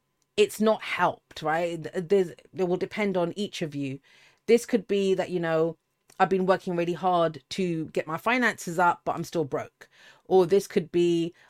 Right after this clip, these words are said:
I've been spending more time, like, on a new routi-, routine, working things out, doing whatever.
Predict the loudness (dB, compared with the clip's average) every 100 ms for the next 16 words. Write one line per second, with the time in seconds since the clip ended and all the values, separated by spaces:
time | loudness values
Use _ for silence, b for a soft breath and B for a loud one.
0 | b -2 -2 -8 -4 -2 0 -2 -4 -2
1 | -2 -2 -4 -4 -2 -2 -4 -6 -10 -8
2 | -8 -4 -4 -2 -2 0 2 0 -2 -6
3 | -6 -6 -2 -2 -2 -4 -4 0 0 2
4 | 2 0